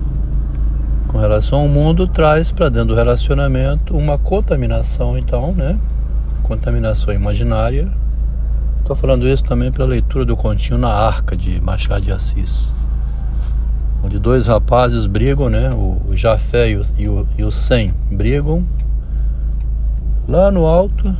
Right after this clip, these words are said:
de um penhasco, enquanto a arca nem desceu ainda pra terra. Briga em função de uma terra que terão no futuro. Então a briga pelo imaginário, né?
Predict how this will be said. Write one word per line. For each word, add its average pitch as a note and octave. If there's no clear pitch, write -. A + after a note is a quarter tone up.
de A2+
um A#2
penhasco, A#2+
enquanto D3
a B2
arca B2+
nem D3+
desceu C#3+
ainda A#2+
pra B2
terra. -
Briga B2+
em C3+
função A2+
de A2+
uma A2
terra A#2+
que -
terão C3
no C#3+
futuro. A2+
Então C#3
a D#3+
briga F3
pelo D#3
imaginário, A#2
né? -